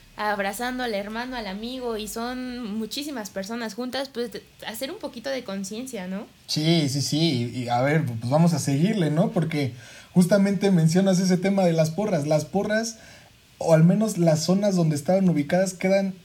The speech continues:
Speaker 2: estrictamente cerradas. Esas no se van a abrir por ningún motivo. En cambio,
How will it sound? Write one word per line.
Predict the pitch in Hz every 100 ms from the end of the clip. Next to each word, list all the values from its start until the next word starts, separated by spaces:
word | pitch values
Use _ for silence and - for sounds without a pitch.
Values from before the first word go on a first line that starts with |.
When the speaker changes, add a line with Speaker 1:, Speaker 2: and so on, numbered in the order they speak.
| - -
Speaker 2:
estrictamente | 151 - 175 175 185 180 185 175
cerradas. | 147 160 170 143 113
Esas | 185 180 196 160
no | 170 185
se | 185 175
van | 175 180
a |
abrir | 165 175 170
por | 175
ningún | 151 143 151 170
motivo. | 160 170 180 131 - - - - - _ -
En | 175 175
cambio, | 185 202 208 208 214